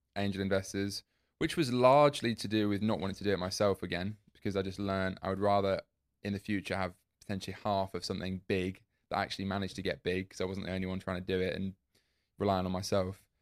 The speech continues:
as opposed to doing it myself again, which I'd done in the past. So raised a bit of money.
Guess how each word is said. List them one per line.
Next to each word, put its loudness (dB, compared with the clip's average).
as -2
opposed 4
to 2
doing 2
it -2
myself -2
again, -6
which -10
I'd -2
done 0
in -4
the -6
past. -4
So 0
raised 6
a -4
bit 6
of 4
money. 4